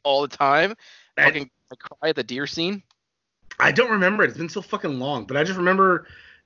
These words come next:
Speaker 2: that white fuck was, like, found abandoned in this house, and then they're trying to acclimate him, and he has powers,
Speaker 1: It's
Speaker 2: and
Speaker 1: like, his, his mom was, like, going to a hospital or something, and she was, like, struck by lightning,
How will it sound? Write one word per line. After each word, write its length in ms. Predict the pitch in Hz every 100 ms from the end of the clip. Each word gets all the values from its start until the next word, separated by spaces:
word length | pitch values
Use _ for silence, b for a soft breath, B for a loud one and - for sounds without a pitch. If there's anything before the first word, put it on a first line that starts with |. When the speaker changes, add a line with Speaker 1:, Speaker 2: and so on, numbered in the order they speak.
| -
Speaker 2:
that 180 | 139 120
white 280 | 143 151
fuck 320 | - 139 127 127
was, 100 | 120
like, 140 | 117
found 480 | - 131 139 143 127
abandoned 500 | 104 113 131 139 127
in 80 | 113
this 140 | 101
house, 400 | 113 117 151 -
and 120 | 110
then 100 | 107
they're 100 | 107
trying 220 | - 120
to 180 | 113 -
acclimate 360 | 101 120 117 120
him, 160 | 123
and 80 | 110
he 60 | 95
has 100 | 98
powers, 480 | - 107 110 117 117
Speaker 1:
It's 100 | -
Speaker 2:
and 240 | 92 92 85 _ -
Speaker 1:
like, 160 | 190
his, 320 | - 220 170 -
his 240 | 165 214 185
mom 580 | 190 190 208 202 185 - _ _
was, 240 | 151 147
like, 300 | 147 139 - _ 143
going 240 | 160 180
to 80 | 156
a 40 | 120
hospital 460 | 147 165 - 135
or 60 | 117
something, 380 | - 113 123 120
and 100 | 117
she 140 | 151
was, 120 | 139
like, 140 | 120 -
struck 340 | - 156 -
by 120 | 135
lightning, 580 | 110 98 131 165 185